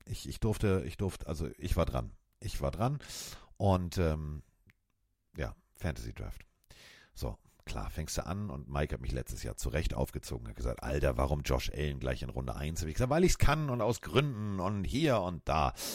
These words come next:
Hab ich mir gedacht, „Dieses Jahr mach ich's mal smart. Ich mach's nicht. Ich gehe nicht sofort auf Quarterback.“ So. Jetzt, äh, war ich dann allerdings durch vierte Position,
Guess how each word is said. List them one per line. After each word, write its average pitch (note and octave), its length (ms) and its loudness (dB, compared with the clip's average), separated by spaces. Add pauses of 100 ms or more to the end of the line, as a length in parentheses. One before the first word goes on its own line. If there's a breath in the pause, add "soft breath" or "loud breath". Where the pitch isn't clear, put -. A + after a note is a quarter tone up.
(380 loud breath)
Hab G#2+ 80 -2
ich C#3+ 100 0
mir D#3 100 2
gedacht, B2 260 6
„Dieses B2+ 260 2
Jahr G2+ 140 4
mach F2+ 180 4
ich's F2+ 160 0
mal F2 80 2
smart. - 480 -2
Ich - 160 -2
mach's F#2+ 380 2
nicht. D#2 500 0 (220)
Ich - 120 -4
gehe A#2+ 200 4
nicht A#2+ 400 6
sofort - 400 -2
auf - 120 -8
Quarterback.“ - 440 -10 (200)
So. D2+ 160 2 (720 loud breath)
Jetzt, D#3+ 280 4
äh, E3 340 8 (160)
war C3+ 240 4
ich - 80 0
dann D#3 160 2
allerdings C#3+ 480 2
durch C#3 400 4
vierte E3 380 0
Position, C3+ 680 2